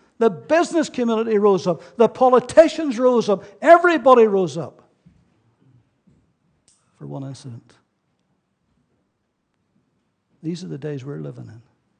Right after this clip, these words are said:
That was two thousand years ago. This is the twenty-first century. The devil hasn't changed. God hasn't changed. Spirit world hasn't changed. They stirred up the spirit world.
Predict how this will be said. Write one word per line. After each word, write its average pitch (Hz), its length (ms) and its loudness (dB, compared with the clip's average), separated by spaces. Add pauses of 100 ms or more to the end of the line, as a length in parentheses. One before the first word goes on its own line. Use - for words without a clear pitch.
(320)
That 247 140 -16
was - 100 -18
two 143 200 -14
thousand 123 340 -16
years 185 260 -16
ago. 175 240 -20 (1160)
This 214 100 -6
is 190 120 -10
the - 80 -18
twenty-first 151 500 -12
century. 202 440 -14 (1080)
The 135 100 -12
devil 240 280 -8
hasn't 165 300 -10
changed. 165 500 -12 (480)
God 233 220 -10
hasn't 165 280 -8
changed. 156 500 -14 (800)
Spirit 262 440 -8
world 196 180 -4
hasn't 151 300 -8
changed. 156 500 -14 (3500)
They 147 100 -20
stirred 185 320 -10
up 160 140 -10
the 131 80 -18
spirit 170 420 -14
world. 107 380 -20